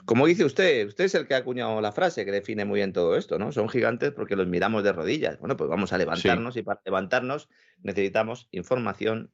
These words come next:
Speaker 1: información veraz y comprobar por nosotros mismos algunas cositas. Y nosotros, pues, intentamos en esa hora, todas las semanas, pues, dar las claves para que lo pueda hacer cada uno en su casa, si quiere. Y si no quiere, pues, eh, aquí estamos nosotros para,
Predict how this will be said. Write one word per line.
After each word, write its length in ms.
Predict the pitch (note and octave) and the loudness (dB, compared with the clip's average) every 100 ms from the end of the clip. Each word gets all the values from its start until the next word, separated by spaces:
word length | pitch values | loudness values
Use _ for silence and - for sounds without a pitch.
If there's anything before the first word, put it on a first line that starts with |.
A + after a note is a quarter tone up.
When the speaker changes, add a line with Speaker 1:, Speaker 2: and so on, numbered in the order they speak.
| - | -12
Speaker 1:
información 520 | G#2+ F#2 E2+ G#2 F#2 | -6 -4 -2 0 0
veraz 340 | F2+ A#2+ B2+ _ _ _ - - | 2 2 0 _ _ _ -20 -6
y 100 | - | -2
comprobar 460 | - A#2+ D#3+ F3+ G#2+ | 0 2 2 2 0
por 100 | - | -6
nosotros 320 | E2+ - D#2 | -8 -8 -6
mismos 320 | E2+ E2+ D#2+ | -4 -4 -4
algunas 320 | - E2+ E2 | -4 -2 -2
cositas. 540 | - - F#2+ G2+ A2 - | -4 -4 -2 -2 -2 -2
Y 60 | A2+ | -2
nosotros, 320 | A2+ B2+ A#2 | 2 2 0
pues, 120 | G2+ | -2
intentamos 540 | F2 E2 F2 F2 F2+ | 0 2 2 -2 -2
en 80 | F2+ | -4
esa 240 | F2+ - F2 | -4 0 0
hora, 240 | F2 - _ - _ _ | 0 -4 _ -20 _ _
todas 160 | F#2 | 2
las 100 | F2 | 2
semanas, 380 | E2+ E2 E2+ F2+ | 0 -4 -4 -4
pues, 140 | - - | -4 -2
dar 120 | D#2 | 0
las 120 | D#2 | -2
claves 260 | - D#2 D2+ | -2 -2 -2
para 220 | E2+ D2+ | -4 -6
que 80 | - | -4
lo 100 | D2 | -2
pueda 180 | C#2 D2 | -2 -2
hacer 180 | - D2 | -4 -2
cada 160 | D#2 | 0
uno 100 | D#2 | 0
en 40 | - | -2
su 100 | D#2+ | -2
casa, 260 | F#2 - - | 0 -2 -8
si 200 | - - | -10 -2
quiere. 280 | D#3 B3+ - _ - - - | 0 0 -4 _ -20 -18 -6
Y 120 | B2+ | -2
si 100 | A#2+ | 0
no 160 | G2+ F#2+ | 0 2
quiere, 220 | G#2 C#3+ | 0 0
pues, 320 | - D#2 D#2+ | 0 -2 0
eh, 180 | D#2+ D#2 | 0 0
aquí 160 | D#2 E2+ | 0 -2
estamos 300 | F#2 F2 D#2 | -2 -2 -2
nosotros 320 | D#2+ F2 E2+ | -2 -2 -2
para, 320 | E2+ C#2+ D2 | -4 -6 -10